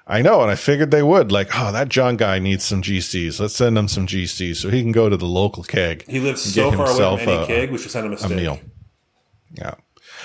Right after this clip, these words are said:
Speaker 1: Um, I did go to a keg.
Speaker 2: Really?
Speaker 1: Um, it just, uh, over a week ago for the wife's birthday, yeah.
Speaker 2: Nice.
Speaker 1: Yeah, it was, it was great. And, um, neither my wife nor my daughter eat mushrooms.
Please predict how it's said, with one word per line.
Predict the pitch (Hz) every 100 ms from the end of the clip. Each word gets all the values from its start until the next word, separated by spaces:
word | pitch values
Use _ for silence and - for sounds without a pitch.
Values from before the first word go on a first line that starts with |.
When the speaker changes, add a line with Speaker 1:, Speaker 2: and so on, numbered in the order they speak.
| -
Speaker 1:
Um, | 123 127
I | 135 170
did | 135 143 196 -
go | 123 165
to | - 127 98
a |
keg. | - - 78 73 87
Speaker 2:
Really? | 113 208
Speaker 1:
Um, | - 85 82 85 82 82 85 82 85 85
it | 87
just, | - -
uh, | 92
over | 90 90 87
a |
week | 87 135
ago | - 73
for | -
the | 82
wife's | 80 82
birthday, | - 90 - 95
yeah. | 98 101 - - - -
Speaker 2:
Nice. | 98 110 110 - - - - - - - _ _ _ -
Speaker 1:
Yeah, | - 104
it | 110
was, | 110 -
it |
was | 117 110
great. | 117 120 117
And, | 107 107 104 104 - 123
um, | 107 107 101 101 95 - _ _ _
neither | 101 98 104 113 120
my | 107 104
wife | 98 101 -
nor | 110 107
my | 104
daughter | 101 101 110
eat | 110 107
mushrooms. | 85 78 95 156 - -